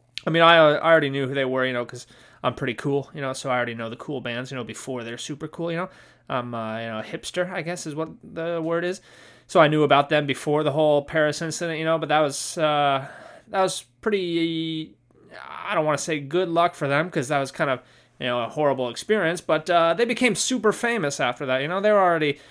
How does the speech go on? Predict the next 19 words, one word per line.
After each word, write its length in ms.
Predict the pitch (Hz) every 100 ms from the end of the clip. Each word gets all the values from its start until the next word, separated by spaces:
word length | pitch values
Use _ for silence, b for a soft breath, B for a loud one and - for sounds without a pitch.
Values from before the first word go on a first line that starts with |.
| B
sort 360 | B - 196 160
of 60 | 143
famous, 320 | 135 147 160
but, 280 | 160 156 156
uh, 120 | 147 b b b
they 100 | 202
became 240 | 190 165 139
super 480 | - 311 220 170
famous 420 | 156 165 151 147 208
after 260 | 202 202
that, 120 | 156
you 60 | 170
know, 120 | 185
kinda 220 | 180 202
makes 200 | 190 180
me 60 | 185
wish, 300 | 185 185 -
like, 160 | 170 165
some, 260 | 175 147